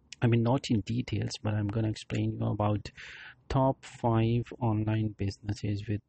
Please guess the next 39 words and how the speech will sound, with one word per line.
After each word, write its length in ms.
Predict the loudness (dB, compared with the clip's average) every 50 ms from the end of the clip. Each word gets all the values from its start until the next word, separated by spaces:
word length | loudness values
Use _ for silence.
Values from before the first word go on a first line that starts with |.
| _ -6
no 340 | -2 0 0 0 0 -2 -2 -6 -8
or 100 | -6 -6 -4
least 480 | -4 -4 -4 -4 -4 -6 -6 -6 -6
investment. 600 | -6 -6 -4 -4 -6 -6 -6 -8 -8 -8 -8 -6
I 140 | -4 -4 -2
mean, 240 | -2 -4 -4 -6 -6
most 240 | -6 -6 -8 -8 -8
of 80 | -8
the 40 | -6
people 360 | -6 -6 -6 -6 -4 -4 -4 -6 -8
struggles 340 | -8 -8 -6 -4 -4 -6 -6 -6
to 100 | -6 -8 -6
find 220 | -4 -6 -4 -4
the 80 | -4 -6
finances 720 | -4 -4 -4 -4 -4 -4 -4 -6 -6 -6 -4 -4 -2 -2
or 120 | -4 -4 -4
the 60 | -6
investors, 680 | -6 -6 -6 -6 -6 -6 -6 -4 -4 -2 -2 -2 -4 -6 -10 -10 -6 -6 -6 -6 -4
but 220 | -4 -4 -4 -4 -4
these 240 | -4 -4 -4 -4 -4
businesses 760 | -4 -4 -4 -4 -6 -6 -4 -4 -4 -4 -6 -6 -6 -8 -10 -8
are, 320 | -6 -4 -4 -4 -4 -6 -8 _ -10
like, 220 | -8 -8 -8 -8 -12 _ -20 -14 -12
you 120 | -12 -10 -8
can 220 | -8 -8 -8 -6 -6
do 120 | -6 -4
it, 260 | -4 -4 -6 -6 -10 -16 _ _ _ -20 -20 -20 -20 -20 -20 -12 -10 -10
start 300 | -8 -6 -4 -4 -4 -4
from 200 | 2 2 2 2
scratch, 440 | 2 0 -2 0 0 2 0 0 -2 -6 -10 -6
guys, 240 | -2 -2 0 0 -2 -4 -6
start 260 | -4 -4 -2 -2 -4 -4 -2
from, 300 | -2 -2 -2 -2 -6 -6 -4 -2
like, 340 | -2 -2 -2 -4 -4 -4 -4
uh, 200 | -2 -2 -2 -4 -4 -4 -4 -4 -4 -4 -6
with 240 | -4 -4 -4 -6 -6
almost 400 | -6 -4 -4 -4 -2 -4 -6 -8 -8
no 140 | -8 -4
investments 840 | -4 -2 -2 0 -2 -2 -4 -6 -4 -2 -2 -2 -2 -4 -8 -14